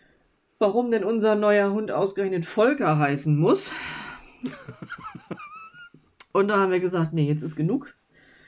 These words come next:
Jetzt reicht's, ähm, das machen wir nicht mehr mit.“ Und da hatten wir ja auch schon so ein bisschen, äh, besser Kenntnis über ihren Charakter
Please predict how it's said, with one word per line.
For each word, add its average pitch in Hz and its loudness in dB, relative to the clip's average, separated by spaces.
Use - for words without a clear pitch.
Jetzt 156 -8
reicht's, 185 -4
ähm, 160 -4
das 175 -6
machen 180 -4
wir 170 -4
nicht 160 -4
mehr 151 -2
mit.“ 226 -4
Und 185 -6
da 202 -2
hatten 220 -8
wir 202 -2
ja 196 -2
auch 180 -6
schon 180 -6
so 180 -6
ein 165 -2
bisschen, 202 -6
äh, 170 -8
besser 185 -6
Kenntnis 185 -8
über 160 -8
ihren 160 -4
Charakter 156 -6